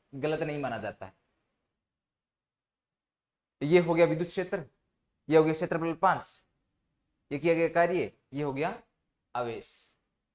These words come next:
बस इसके according आपको इसकी लैंग्वेज बनानी है और थ्योरी लिखनी है। ठीक है, अब यदि हम ये कहें कि किसी बिंदु, अ, जैसे कोई विद्युत क्षेत्र ई है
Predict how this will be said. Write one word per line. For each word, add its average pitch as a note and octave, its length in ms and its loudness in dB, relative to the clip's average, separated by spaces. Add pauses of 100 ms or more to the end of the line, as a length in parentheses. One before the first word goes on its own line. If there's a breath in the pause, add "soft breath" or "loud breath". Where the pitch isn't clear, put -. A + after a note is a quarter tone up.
(500)
बस B2 280 -6
इसके D#3 260 0
according D#3+ 340 0
आपको G3+ 520 2 (240)
इसकी - 220 -8
लैंग्वेज B2 400 -2
बनानी A2 240 -10
है B2 220 -14
और C#3 240 -6 (720)
थ्योरी B2+ 200 -2
लिखनी A2 320 -6
है। G2 180 -16 (520)
ठीक G3 120 -4
है, G#3+ 60 0
अब G#3+ 240 4
यदि A3 220 -4
हम G#3+ 160 -6
ये G#3+ 120 2
कहें D#3+ 480 -10
कि F3 120 -12
किसी E3+ 300 -12
बिंदु, E3 360 -8 (640)
अ, C3+ 40 -12 (240)
जैसे D3 300 -6
कोई D#3 140 -2
विद्युत C#3 240 -2
क्षेत्र D3+ 360 -8
ई E3 100 -4
है A2+ 260 -12